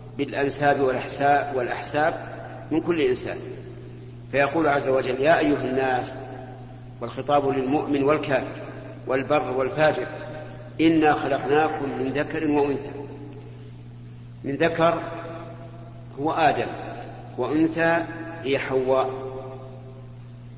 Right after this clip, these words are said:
هذا هو المشهور عند علماء التفسير،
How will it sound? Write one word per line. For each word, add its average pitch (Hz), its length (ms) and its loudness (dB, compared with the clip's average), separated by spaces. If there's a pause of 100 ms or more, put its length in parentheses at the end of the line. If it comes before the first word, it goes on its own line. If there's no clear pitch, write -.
(340)
هذا 151 580 4
هو 131 80 6
المشهور 131 720 0 (400)
عند 131 160 0
علماء 123 360 -2
التفسير، 120 540 -2